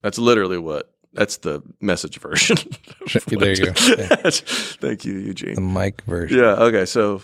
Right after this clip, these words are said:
Speaker 1: boom, there you go. Um, so with that said, that's a tough, that's a tough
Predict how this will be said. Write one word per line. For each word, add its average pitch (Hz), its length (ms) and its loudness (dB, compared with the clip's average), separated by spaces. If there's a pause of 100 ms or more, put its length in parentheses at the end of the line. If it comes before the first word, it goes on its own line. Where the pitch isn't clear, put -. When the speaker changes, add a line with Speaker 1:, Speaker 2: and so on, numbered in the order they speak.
(120)
Speaker 1:
boom, 98 480 -2
there 110 160 -2
you 113 120 0
go. - 260 -12 (120)
Um, 113 520 2 (320)
so 147 220 2
with 147 240 2
that 165 220 4
said, 82 440 -4 (800)
that's 104 240 -8
a 104 80 -4
tough, - 840 -12 (760)
that's 92 160 -6
a 92 60 -6
tough - 540 -14